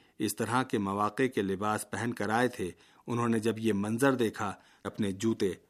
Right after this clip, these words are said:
اتار دیے اور اللہ اکبر کے نعرے لگاتے ہوئے امام رضا علیہ الصلوۃ والسلام کے پیچھے پیچھے چلنے لگے۔ بیان کیا جاتا ہے کہ فضل بن سہل نے مامون سے کہا کہ اگر امام رضا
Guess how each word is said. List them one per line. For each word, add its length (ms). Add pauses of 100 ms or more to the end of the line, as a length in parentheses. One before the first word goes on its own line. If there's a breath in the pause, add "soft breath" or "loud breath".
(140)
اتار 300
دیے 320 (320 soft breath)
اور 160 (120)
اللہ 440
اکبر 380
کے 160
نعرے 320
لگاتے 440
ہوئے 320 (420 soft breath)
امام 300
رضا 300
علیہ 140
الصلوۃ 400
والسلام 540
کے 160
پیچھے 400
پیچھے 400 (500)
چلنے 340
لگے۔ 300 (840)
بیان 420
کیا 160
جاتا 380
ہے 180
کہ 380
فضل 360
بن 220
سہل 300
نے 200 (540 soft breath)
مامون 400
سے 140
کہا 280 (320 soft breath)
کہ 100
اگر 200 (120)
امام 300
رضا 320